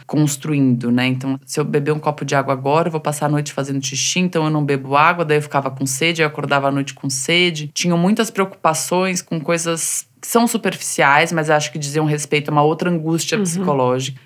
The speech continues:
Speaker 1: Que nessa gestação eu já tô mais, assim, "Tô com sede, eu vou beber, eu vou acordar de qualquer maneira."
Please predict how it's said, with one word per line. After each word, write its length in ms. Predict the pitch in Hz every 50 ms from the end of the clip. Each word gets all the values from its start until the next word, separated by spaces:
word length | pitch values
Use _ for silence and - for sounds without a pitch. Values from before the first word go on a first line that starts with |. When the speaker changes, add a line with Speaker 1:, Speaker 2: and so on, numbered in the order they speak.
| _ _ _
Speaker 1:
Que 140 | - 214 196
nessa 280 | 208 208 226 226 -
gestação 440 | 214 226 220 - 214 208 - - 202
eu 60 | 208
já 100 | 208 220
tô 120 | 220 226 220
mais, 200 | 220 226 226 -
assim, 180 | 254 254 -
"Tô 80 | - 381
com 160 | - - 262
sede, 240 | 254 - 254 254 254
eu 40 | 247
vou 80 | 262
beber, 280 | 247 277 277 269 254 240
eu 60 | 233
vou 100 | 220 254
acordar 300 | 254 - 277 247 226 226
de 100 | 220 -
qualquer 220 | - 220 214 233 214
maneira." 340 | 214 214 220 240 247 240